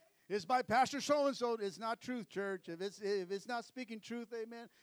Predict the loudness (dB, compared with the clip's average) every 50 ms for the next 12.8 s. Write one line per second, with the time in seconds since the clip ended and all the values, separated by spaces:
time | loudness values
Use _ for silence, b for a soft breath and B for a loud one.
0 | b -10 -8 -6 -6 -4 -4 -4 -4 -2 -2 -2 -4 -2 -2 -4 -4 -2 -4 -6
1 | -6 -4 -4 -6 -6 -6 -10 -12 -4 0 0 0 0 -2 -4 -4 -4 -4 -6 -10
2 | -10 -10 -12 -12 b b b b _ -8 -8 -8 -6 -6 -6 -4 -4 -4 -4 -4
3 | -4 -4 -2 -4 -4 -6 -6 -8 -8 -8 -8 -8 -10 -10 -8 -8 -8 -8 -8 -8
4 | -8 -4 -2 -2 -2 -2 -4 -8 _ _ _ _ _ _ _ b b b b b
5 | b b b b -10 -6 -4 -2 -2 -2 -2 -4 -4 -2 0 -2 -2 -2 -4 -8
6 | -8 -6 -6 -4 -2 0 2 2 2 0 -2 -2 -2 0 0 0 0 -2 -4 -6
7 | -4 -2 -2 -2 -2 -4 -6 -6 -6 -6 B B B 0 0 0 0 0 0 0
8 | 0 0 0 2 2 2 2 2 4 6 6 6 4 4 4 6 8 8 8 8
9 | 6 6 4 2 B B B B B B _ -8 -6 -2 0 0 2 2 0 -2
10 | -4 -8 -14 _ _ -10 -4 -2 -2 -2 -2 -4 -4 -4 -4 -2 -2 -4 -4 0
11 | 0 0 2 2 0 0 0 -4 -12 -12 -14 _ -12 -12 -12 -10 -10 -10 -10 -10
12 | -6 -6 -6 -6 -8 -10 -12 -8 -4 -2 0 0 0 0 -2 -6